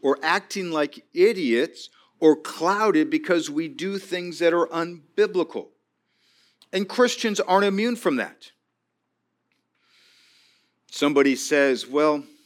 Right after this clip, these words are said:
I know the Bible says I shouldn't sleep with my boyfriend or girlfriend,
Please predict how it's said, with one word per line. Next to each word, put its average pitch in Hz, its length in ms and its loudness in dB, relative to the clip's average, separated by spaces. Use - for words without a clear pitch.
I 110 100 -12
know 156 220 2
the 139 100 2
Bible 120 380 0
says 123 340 -2
I 82 60 -6
shouldn't 127 340 -4
sleep 127 340 -4
with 113 140 -8
my 98 140 -2
boyfriend 120 520 -2
or 98 100 -2
girlfriend, 127 580 0